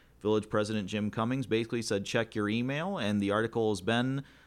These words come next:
already on Climax Scott's Digital Network, so he kind of did a, a pivot for the podcast plan this week, 'cause this is some pretty big news. Uh, you will be, as of February twentieth, that will be your, essentially your retirement party, <laughs> in a way, from president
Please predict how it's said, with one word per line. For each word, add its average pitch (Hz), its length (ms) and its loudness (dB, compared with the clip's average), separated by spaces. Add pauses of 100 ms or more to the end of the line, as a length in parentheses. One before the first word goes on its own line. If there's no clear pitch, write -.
(120)
already 113 340 4
on 117 240 2
Climax 117 380 0
Scott's 110 260 -2
Digital 101 400 0
Network, 120 400 -2
so 110 140 0
he 104 80 2
kind 135 240 0
of 117 100 -2
did 123 160 4
a, 101 240 4 (260)
a 107 120 -2
pivot 156 360 4
for 127 140 2
the 117 80 2
podcast 131 580 0
plan 107 260 -2
this 101 180 -2
week, 127 200 -2
'cause 139 120 4
this 180 160 -4
is 240 120 -6
some 220 140 -4
pretty 202 220 -4
big 180 240 -4
news. 147 540 -6 (360)
Uh, 92 340 -2
you 120 220 -2
will 175 220 2
be, 131 460 -2 (560)
as 113 240 0
of 110 200 2
February 127 540 2
twentieth, 127 540 -2
that 110 180 0
will 127 80 0
be 120 400 2 (100)
your, 107 540 2
essentially 156 440 0
your 131 120 2
retirement 156 560 0
party, 82 420 -6 (220)
<laughs> - 300 10
in 165 80 4
a 127 80 6
way, 101 280 2
from 110 300 0
president 139 460 0